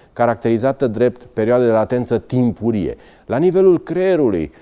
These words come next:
se pot manifesta fenomene cum ar fi sindromul de somnolență. Acest sindrom de somnolență, din cauza radioterapiei, care apare, iată, după o lună până la patru luni, este sensibil la steroizi,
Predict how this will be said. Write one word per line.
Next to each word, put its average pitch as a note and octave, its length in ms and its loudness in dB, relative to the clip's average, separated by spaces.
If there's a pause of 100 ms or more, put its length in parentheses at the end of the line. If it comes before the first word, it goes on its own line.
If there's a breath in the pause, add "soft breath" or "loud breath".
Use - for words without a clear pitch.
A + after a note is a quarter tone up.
(160 loud breath)
se A2+ 200 -8
pot C#3+ 260 -2
manifesta A2+ 920 -2 (720)
fenomene A#2 600 -2
cum A2+ 180 -4
ar G2+ 100 0
fi C3+ 180 -2
sindromul B2 720 0
de A#2 140 0
somnolență. A2 1080 -2 (340 soft breath)
Acest D3+ 280 -6
sindrom D3 480 0
de A#2+ 100 2
somnolență, G#2+ 920 -2 (420 loud breath)
din F3 220 4
cauza C#3 380 2
radioterapiei, G2+ 920 0
care G2 200 -2
apare, A2 360 0
iată, G#2+ 340 2
după F2+ 260 -6
o F2 100 0
lună B2+ 260 -2
până A#2 240 -6
la F2+ 140 -2
patru A#2 360 -4
luni, G#2+ 260 -6 (220 loud breath)
este D#3 360 -2
sensibil B2 920 -2 (160 loud breath)
la A#2+ 300 -2
steroizi, B2 800 -2